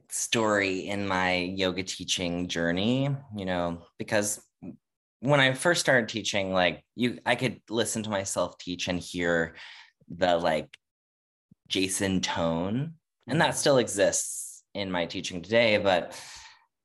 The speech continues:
Speaker 1: you know, I think that I, although people really, you know, like my class, and sometimes they don't even know it because of the sequence and because of the way that I format things, which I learned from Jason.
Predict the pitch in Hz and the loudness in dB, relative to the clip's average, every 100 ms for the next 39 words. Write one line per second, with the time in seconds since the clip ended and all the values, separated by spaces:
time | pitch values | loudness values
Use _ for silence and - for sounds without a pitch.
0 | _ _ _ - 147 147 123 120 - 135 | _ _ _ -6 0 4 6 4 4 2
1 | 123 - 120 110 101 - _ _ _ _ | 2 0 2 4 2 -2 _ _ _ _
2 | _ _ _ 120 123 - 123 127 127 127 | _ _ _ 0 2 4 4 4 0 -2
3 | 120 120 107 107 101 101 98 92 95 101 | -6 -4 -2 0 0 0 -2 -6 -6 -4
4 | 98 107 104 107 98 - 98 90 90 - | 0 0 0 -2 -4 -2 0 2 0 -2
5 | - - - 101 110 127 123 113 107 104 | -6 -10 -10 -4 0 2 2 2 2 0
6 | 101 95 95 90 87 98 110 - 117 117 | 0 -2 -2 0 2 2 0 -4 -10 -8
7 | 98 98 101 - 95 - 104 101 104 98 | -4 -2 -2 -4 -6 -2 -2 0 -4 -6
8 | 92 92 98 92 87 90 90 87 87 85 | -6 -4 -4 -4 -2 2 2 2 2 0
9 | - 87 90 - 104 101 113 95 90 87 | -2 -2 -2 -4 -2 -2 -4 -6 -6 -2
10 | 90 85 90 82 76 76 110 117 143 160 | -2 -4 -8 -8 -6 -4 0 2 0 -2